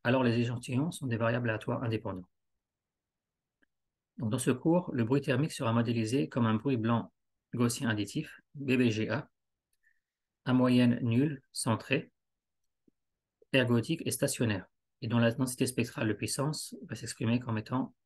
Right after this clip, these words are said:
S B de f égale N zéro sur deux. Aussi, on dira souvent que N de t est un bruit, un B B G A, donc bruit blanc gaussien additif, centré et de variance sigma carré égale N zéro sur deux.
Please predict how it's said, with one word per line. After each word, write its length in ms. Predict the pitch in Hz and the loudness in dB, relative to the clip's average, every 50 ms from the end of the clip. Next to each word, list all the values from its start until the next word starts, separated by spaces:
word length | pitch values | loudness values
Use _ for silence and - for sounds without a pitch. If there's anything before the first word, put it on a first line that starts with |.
| _ _ _ _ _ _ _ - | _ _ _ _ _ _ _ -6
S 220 | - 120 110 - - | -4 -4 -4 -4 -4
B 100 | 117 117 | -4 -4
de 140 | 113 110 - | -2 -2 -2
f 200 | - 120 123 - | -4 -4 -4 -4
égale 180 | 117 113 107 - | -4 -4 -4 -4
N 120 | 120 113 113 | -2 -2 -2
zéro 200 | 110 117 117 123 | 0 0 -2 -2
sur 200 | 120 - 117 104 | -2 -4 -4 -4
deux. 180 | 98 92 - _ _ _ _ _ _ _ _ _ _ _ _ _ _ _ _ _ _ _ _ _ _ _ _ _ _ _ _ _ _ _ _ _ _ _ _ _ - - _ _ _ _ - | -4 -6 -10 _ _ _ _ _ _ _ _ _ _ _ _ _ _ _ _ _ _ _ _ _ _ _ _ _ _ _ _ _ _ _ _ _ _ _ _ _ -20 -20 _ _ _ _ -10
Aussi, 240 | - 110 - - 165 | -8 -6 -2 0 2
on 80 | 156 131 | 2 2
dira 180 | 120 120 120 | 2 2 0
souvent 360 | 120 - - 123 127 139 135 123 | 0 -2 -2 0 0 2 0 0
que 120 | 127 135 131 | -2 -2 -2
N 180 | 127 120 123 | 2 2 4
de 80 | 110 120 | 4 2
t 160 | 120 - 135 | 0 0 -2
est 100 | 117 - | -2 0
un 80 | 117 107 | -2 -2
bruit, 240 | 110 113 127 - - | 0 0 0 -2 -2
un 140 | 110 104 | -4 -4
B 60 | 104 110 | -4 -2
B 100 | 107 117 | -2 -2
G 240 | 104 101 104 101 | -2 -2 -2 -2
A, 120 | 101 - - _ _ - | -2 -4 -6 _ _ -16
donc 100 | 120 107 | -14 -10
bruit 180 | - 120 120 120 | -6 -2 0 0
blanc 220 | 113 113 113 110 | 2 2 0 0
gaussien 420 | 110 107 110 - - 123 110 - - _ _ _ _ _ _ _ _ _ | 0 -2 -4 -4 -4 -4 -4 -4 -6 _ _ _ _ _ _ _ _ _
additif, 500 | - 117 107 107 - - 135 151 - - - _ _ - - _ _ _ _ _ _ _ | -10 -8 -8 -6 -6 -4 -6 -6 -6 -8 -20 _ _ -20 -20 _ _ _ _ _ _ _
centré 520 | - - - - 120 113 - - - 143 - | -10 -6 -2 0 0 0 0 0 -2 0 2
et 40 | 135 | 2
de 60 | 120 | 2
variance 520 | 110 113 110 110 117 135 151 147 - - - | 2 2 2 2 2 2 0 -2 -4 -6 -8
sigma 400 | - - - 127 113 117 117 113 | -8 -10 -8 -4 -2 0 0 0
carré 240 | - 131 113 117 135 | 0 0 0 0 0
égale 240 | 131 113 117 117 - | 0 0 -2 -2 -2
N 100 | 113 113 | -2 -4
zéro 200 | 107 113 113 113 | -2 -2 -4 -4
sur 200 | - - 107 98 | -4 -6 -10 -10
deux. 140 | - 107 | -10 -12